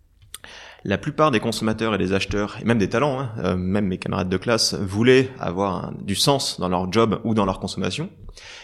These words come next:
Mais de l'autre côté, on avait plein d'entreprises qui proposaient des solutions à impact, euh, mais,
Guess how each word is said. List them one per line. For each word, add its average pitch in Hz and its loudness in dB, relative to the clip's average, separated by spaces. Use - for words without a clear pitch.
Mais 92 -2
de 87 -4
l'autre 143 2
côté, 156 0
on 165 0
avait 95 2
plein 180 0
d'entreprises 156 -2
qui 101 -4
proposaient 139 0
des 107 0
solutions 95 -4
à 92 0
impact, 139 -6
euh, - -8
mais, 156 4